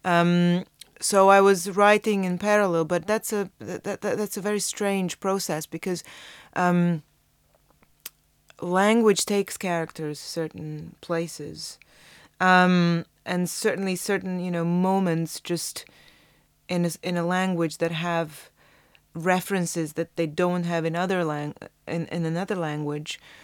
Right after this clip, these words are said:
will suddenly just change the direction of a scene. So I kept coming up with, <clears throat> I kept coming up with two different versions of the same scene or the same play,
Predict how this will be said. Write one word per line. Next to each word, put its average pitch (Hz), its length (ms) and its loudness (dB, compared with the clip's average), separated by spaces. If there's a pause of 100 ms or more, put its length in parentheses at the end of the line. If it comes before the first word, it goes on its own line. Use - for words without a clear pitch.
(280)
will 180 400 4
suddenly 180 680 0
just 165 280 -8
change 175 380 -4
the - 80 -10
direction 156 560 -6
of 143 100 -8
a 151 60 -6
scene. 165 440 -4
So 165 200 -6
I 165 80 -2
kept - 360 -6
coming 180 280 2
up 175 280 0
with, 165 260 0 (120)
<clears throat> - 140 -20
I - 840 6
kept 202 280 -4
coming 180 260 -2
up 165 120 0
with - 200 -8
two 175 160 -6
different 151 640 -6 (580)
versions 160 560 2
of 147 100 -8
the 151 80 -12
same 151 320 -2
scene 151 500 -4
or 151 160 -4
the 156 120 -4
same 151 540 -4 (500)
play, 170 500 2